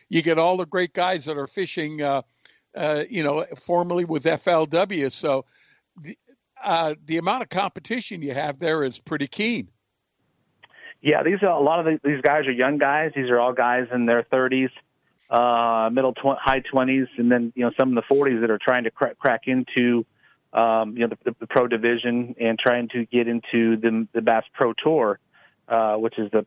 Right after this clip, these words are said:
Speaker 2: the top level. So, uh, it, you know, it's, it's bringing me back to, to, to that realm again, uh, which I, I don't, I don't mind. Um, I fished three of the events this year that were super tournaments that were under the F L W format, that where we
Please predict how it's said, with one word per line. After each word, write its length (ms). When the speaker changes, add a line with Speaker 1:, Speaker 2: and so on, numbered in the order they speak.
Speaker 2:
the 80
top 260
level. 480
So, 420
uh, 440
it, 160
you 160
know, 180
it's, 160
it's 260
bringing 240
me 100
back 360
to, 200
to, 240
to 100
that 280
realm 320
again, 580
uh, 220
which 220
I, 180
I 60
don't, 320
I 80
don't 220
mind. 520
Um, 560
I 120
fished 300
three 160
of 60
the 60
events 340
this 220
year 220
that 120
were 160
super 180
tournaments 480
that 180
were 220
under 200
the 120
F 100
L 140
W 320
format, 480
that 200
where 140
we 160